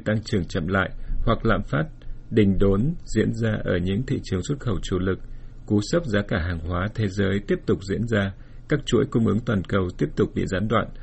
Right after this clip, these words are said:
hoặc các biến chủng covid mười chín mới tiếp tục xuất hiện. Ngoài ra, theo World Bank, còn có những thách thức trong nước bao gồm thiếu hụt lao động, rủi ro lạm phát gia tăng và rủi ro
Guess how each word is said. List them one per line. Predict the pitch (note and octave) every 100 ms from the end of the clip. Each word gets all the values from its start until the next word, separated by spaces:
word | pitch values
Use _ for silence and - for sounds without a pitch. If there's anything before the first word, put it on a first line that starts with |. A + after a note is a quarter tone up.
| - -
hoặc | - A2 -
các | C#3+ D3+ A2+
biến | G#2 B2+
chủng | - G2 E2
covid | A2 C3
mười | B2+ F2
chín | - G2+ G2+ C3+ - -
mới | G2+ G2 G#2+ E3 -
tiếp | D#3+ -
tục | G#2+ - -
xuất | -
hiện. | G#2+ - - - - - - - - - - -
Ngoài | A#2+ A2+
ra, | C3+ B2
theo | B2 A#2
World | A#2+
Bank, | B2 A#2 G#2 - -
còn | A2+ G#2
có | G#2 G2+ A#2
những | A2+ G#2 B2+
thách | D#3 D#3
thức | F3 F#3
trong | - G#2+ A2
nước | C3+ F3+ -
bao | G#2 G2+
gồm | G2+ G2 E2+
thiếu | - A2
hụt | A#2 F#2
lao | F#2+
động, | G2 F#2+ - - -
rủi | - G#2+
ro | E2+ A2
lạm | G#2+ F2+
phát | - B2
gia | A#2 G#2
tăng | G#2+ G#2 G2 - - -
và | G#2+ G2+
rủi | F#2+ G2+ D#2+
ro | G#2